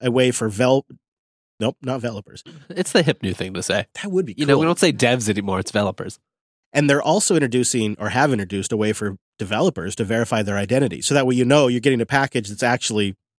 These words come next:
Speaker 1: from them directly. So they are working together with the, uh, company behind K D E, and they have a goal to essentially increase the reach of FlatHub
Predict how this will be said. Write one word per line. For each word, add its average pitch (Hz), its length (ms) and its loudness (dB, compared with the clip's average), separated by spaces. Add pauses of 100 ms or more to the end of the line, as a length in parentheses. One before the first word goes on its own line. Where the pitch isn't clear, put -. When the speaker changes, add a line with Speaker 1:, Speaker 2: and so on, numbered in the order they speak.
(400)
Speaker 1:
from 101 260 -4
them 95 180 -4
directly. 95 520 -10 (500)
So 143 380 0 (280)
they 156 440 2
are 214 160 2
working 208 320 2
together 156 440 2
with 127 260 0
the, 113 220 0
uh, 101 240 0 (360)
company 127 320 2
behind 117 340 0
K 113 160 0
D 120 80 0
E, 95 300 -6 (280)
and 120 360 2
they 117 300 2
have 165 140 4
a 165 60 2
goal 123 540 2 (560)
to 120 400 2
essentially 151 580 0
increase 143 540 0
the 180 140 0
reach 139 420 0
of 160 180 0
FlatHub 131 360 2